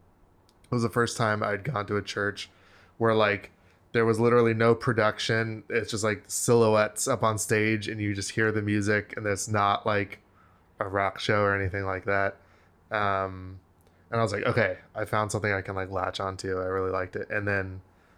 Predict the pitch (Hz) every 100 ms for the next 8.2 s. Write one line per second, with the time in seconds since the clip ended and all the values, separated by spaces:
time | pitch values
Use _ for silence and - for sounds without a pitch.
0 | _ - 110 98 92 92 90 - 117 107
1 | 98 90 98 98 - 95 92 92 - 98
2 | 92 92 92 98 92 92 - _ _ _
3 | _ _ - 101 95 98 92 90 - 101
4 | 98 98 92 - 101 92 95 92 92 -
5 | _ _ _ _ 101 95 95 92 90 95
6 | - 101 95 98 98 95 95 - 90 92
7 | 92 - 95 - 95 95 92 95 98 -
8 | 123 -